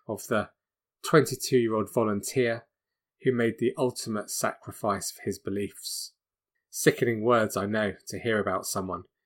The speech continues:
who just murdered innocent people. And tensions across Northern Ireland continued to rise. At Begley's wake, a British soldier fired upon a group of mourners standing outside Begley's home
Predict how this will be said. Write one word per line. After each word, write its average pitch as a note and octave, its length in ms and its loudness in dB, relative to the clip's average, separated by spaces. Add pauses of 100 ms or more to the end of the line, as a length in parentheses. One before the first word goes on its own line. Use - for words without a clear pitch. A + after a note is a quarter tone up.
(220)
who A2 100 -4
just - 260 -4
murdered G#2 480 -2
innocent G2 440 -6
people. F#2 420 -8 (720)
And G#2+ 180 -8
tensions G#2+ 540 -2
across - 400 -4
Northern A2 340 -2
Ireland G2+ 380 0 (580)
continued G#2 540 -4
to G2 160 -10
rise. G2 480 -2 (1040)
At D#3 160 2
Begley's C3 420 8
wake, D3 360 4 (600)
a C#3 100 4
British C#3 440 4
soldier D3 480 4
fired A2+ 340 4
upon A2+ 260 -2
a G#2 60 2
group A#2 260 4
of G#2 140 0
mourners B2 540 6 (340)
standing A#2 400 2
outside A2 500 0
Begley's G#2 420 -2
home A#2+ 340 0